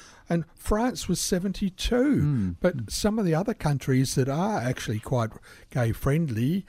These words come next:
Speaker 1: were in the middle bracket, let's call them that. And then there was a whole lot of countries,
Speaker 2: Well, then
Speaker 1: uh,
Speaker 2: you
Speaker 1: that, like Monaco, Russia, Turkey, Armenia and Azerbaijan, uh,
Speaker 2: Azerbaijan's getting
Speaker 1: were
Speaker 2: back.
Speaker 1: at the other end of the
Speaker 2: Oh,
Speaker 1: scale.
Speaker 2: yeah.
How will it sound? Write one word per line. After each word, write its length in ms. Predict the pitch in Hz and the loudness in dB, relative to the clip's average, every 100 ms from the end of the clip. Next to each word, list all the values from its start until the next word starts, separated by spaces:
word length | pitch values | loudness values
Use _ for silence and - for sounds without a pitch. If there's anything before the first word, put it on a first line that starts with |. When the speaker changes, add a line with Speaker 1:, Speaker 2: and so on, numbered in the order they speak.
| - | -10
Speaker 1:
were 760 | 135 143 147 143 139 135 135 127 - _ | -4 4 6 6 6 4 2 -2 -8 _
in 220 | 220 214 196 | 2 4 6
the 80 | |
middle 340 | 185 180 156 139 | 6 6 6 6
bracket, 480 | 123 92 - - - | 4 -2 -4 -8 0
let's 220 | 151 - | 0 0
call 240 | - 135 | 0 2
them 220 | 120 107 | 2 0
that. 280 | 107 87 - - - | -2 -4 -8 -20 -12
And 160 | 104 107 | -4 0
then 160 | 120 117 | 2 2
there 100 | 101 | 0
was 160 | 104 | -2
a 120 | 87 | -4
whole 340 | - 127 131 127 | 0 2 4 4
lot 220 | 120 113 | 2 0
of 120 | 95 | -2
countries, 840 | - 107 104 107 101 107 104 - - - - | -4 -4 -2 -2 -2 -2 -4 -8 -12 -20 -6
Speaker 2:
Well, 100 | 117 | -2
then 140 | 120 113 | 0 0
Speaker 1:
uh, 40 | 98 | -4
Speaker 2:
you 60 | - 117 | -6 -6
Speaker 1:
that, 180 | 123 117 - - | -2 -2 -4 -6
like 400 | 120 113 110 - | -2 0 0 -2
Monaco, 680 | 110 120 127 - 123 117 117 - - - | 0 0 0 0 2 4 2 0 -12 -10
Russia, 580 | 95 113 123 - 123 117 - | -2 0 0 0 0 -2 -2
Turkey, 520 | 123 123 123 131 110 | 0 2 2 0 0
Armenia 560 | 101 98 120 127 123 117 | 0 0 0 2 2 0
and 100 | 95 | -2
Azerbaijan, 1000 | 117 - - 110 113 123 110 120 131 135 - - - | -4 -4 -6 -4 -2 -2 0 0 -2 -4 -12 -14 -4
uh, 20 | |
Speaker 2:
Azerbaijan's 640 | 107 151 143 143 95 131 - | 0 4 4 4 2 2 2
getting 180 | 131 | 6
Speaker 1:
were 100 | 156 | 6
Speaker 2:
back. 80 | 160 | 6
Speaker 1:
at 100 | 139 | 2
the 160 | 117 123 | 2 4
other 300 | 135 135 120 | 4 4 4
end 180 | 127 131 | 2 0
of 120 | 131 | 0
the 40 | |
Speaker 2:
Oh, 40 | 165 | 0
Speaker 1:
scale. 500 | - - 147 180 208 | -2 -4 -2 -2 -2
Speaker 2:
yeah. 300 | - 208 | 0 0